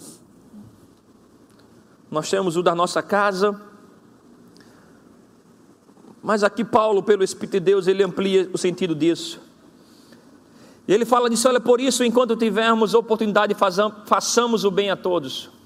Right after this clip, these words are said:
mas principalmente aos da família da fé." Temos nossa família em casa, irmãos, nossos parentescos. Mas Deus,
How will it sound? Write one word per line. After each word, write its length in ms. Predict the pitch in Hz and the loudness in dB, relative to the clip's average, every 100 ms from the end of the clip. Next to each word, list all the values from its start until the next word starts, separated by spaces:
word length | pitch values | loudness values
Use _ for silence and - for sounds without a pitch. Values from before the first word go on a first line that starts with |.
| - - _ - - - | -20 -20 _ -20 -20 -8
mas 400 | 165 214 226 - | -2 -2 -2 -6
principalmente 1300 | - 247 339 349 294 240 277 220 175 160 160 - - - _ - - | -4 -2 0 0 -2 0 -2 0 -2 -2 -6 -16 -20 -20 _ -20 -6
aos 280 | - 175 175 | 0 0 2
da 160 | 160 185 | 2 2
família 520 | - 160 160 220 214 | 2 0 0 2 2
da 680 | 165 175 220 277 - - - - - - - | 2 2 2 -2 -12 -18 -20 -20 -20 -20 -16
fé." 180 | - - - - - - - - - - | -14 -14 -20 -20 -20 -20 -20 -20 -16 -4
Temos 160 | 339 | 0
nossa 180 | 294 285 | 2 2
família 340 | 247 247 247 220 | 2 2 0 0
em 60 | |
casa, 280 | - 220 202 | 2 0 2
irmãos, 220 | 196 208 | 0 0
nossos 260 | 202 202 - | 0 -2 -2
parentescos. 920 | 208 190 165 185 185 - 147 - - - - - - - _ - | -2 -2 0 -2 -2 -8 -14 -16 -20 -20 -20 -20 -20 -20 _ -12
Mas 320 | 170 202 185 | -6 -4 -4
Deus, 800 | 151 147 202 226 214 170 - - | -4 0 2 2 2 -2 -8 -10